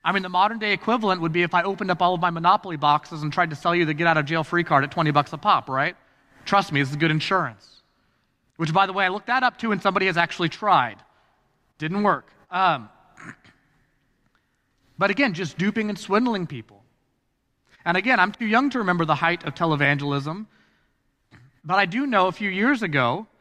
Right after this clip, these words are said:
Jesse Duplantis said he needed fifty-four million dollars for a jet to spread the gospel.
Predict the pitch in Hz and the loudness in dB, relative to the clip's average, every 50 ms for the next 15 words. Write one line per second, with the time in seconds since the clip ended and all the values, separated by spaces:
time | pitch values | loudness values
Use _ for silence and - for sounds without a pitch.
0 | _ _ _ _ _ - 139 185 214 - 240 202 196 190 - - 202 220 262 247 | _ _ _ _ _ -2 0 0 0 0 0 -4 -4 -4 -2 0 0 0 0 0
1 | - 170 147 170 - - - - - - 202 196 190 208 214 214 220 190 190 165 | -2 -2 -4 -4 -4 -10 -20 -12 -2 0 0 2 2 2 0 0 -2 -2 -4 -6
2 | - - 294 285 - - 294 247 - - 254 247 233 226 226 233 240 233 226 220 | -4 -2 -2 -2 0 -2 -2 -2 -2 0 0 2 2 2 2 0 0 0 -2 0
3 | 208 214 220 254 247 170 135 127 120 - - 170 165 165 151 135 131 160 240 214 | 0 2 2 2 2 0 -2 -4 -6 -8 -8 -6 -6 -6 -6 -6 -2 0 0 0
4 | - - - 151 - - - 180 170 165 170 160 165 170 196 208 - - _ - | 0 -4 -18 -20 -14 -6 -4 -4 -4 -2 -4 -2 0 0 0 0 -4 -10 _ -20
5 | 104 110 | -20 _